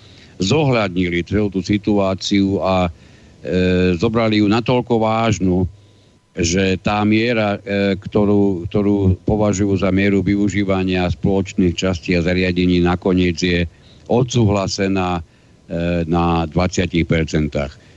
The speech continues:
Je to rozhodnutie vlastníkov, ja predpokladám, že ich nikto za krky nedržal, je to ich slobodné rozhodnutie, určite k nemu mali dostatok informácií, keďže dokonca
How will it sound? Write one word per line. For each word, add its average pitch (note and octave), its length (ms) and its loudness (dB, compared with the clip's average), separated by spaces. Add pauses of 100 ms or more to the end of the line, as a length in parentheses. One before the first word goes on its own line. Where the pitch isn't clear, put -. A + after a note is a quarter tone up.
(120)
Je G2+ 160 0
to G#2 240 0
rozhodnutie G#2 720 -2 (240)
vlastníkov, G2+ 880 -2 (240)
ja F#2+ 160 0
predpokladám, G2 640 0
že F#2 160 0
ich F2 160 0
nikto G2+ 540 0 (260)
za G2+ 160 -2
krky G2 300 -2 (100)
nedržal, G2+ 560 0 (320)
je F#2 240 -2
to F#2 240 0
ich G#2 240 0 (400)
slobodné A#2 640 0
rozhodnutie, G#2 960 0 (160)
určite A#2 540 0
k F#2 100 -10
nemu G2+ 160 0
mali F#2 320 -2
dostatok G#2+ 560 -2
informácií, G#2 960 0 (400)
keďže G#2 420 -2
dokonca A2+ 600 0